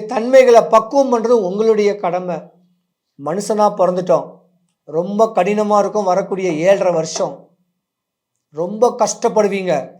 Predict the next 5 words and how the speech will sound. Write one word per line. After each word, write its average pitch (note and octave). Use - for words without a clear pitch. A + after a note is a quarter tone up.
அதை F3
கஷ்டத்தை A3+
இஷ்டப்பட்டு A#3+
சந்தோஷமா B3
வாழ்றதுக்கு G#3+